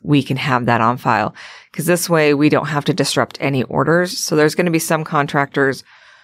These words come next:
who have three or four contracts where some of them may not have sales, some of them may have different things where they'll know which ones they wanna cancel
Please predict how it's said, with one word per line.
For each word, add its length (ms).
who 440
have 540
three 240
or 100
four 220
contracts 800
where 640
some 240
of 100
them 160
may 140
not 160
have 120
sales, 460
some 200
of 80
them 120
may 120
have 200
different 260
things 300
where 160
they'll 220
know 240
which 220
ones 180
they 120
wanna 220
cancel 680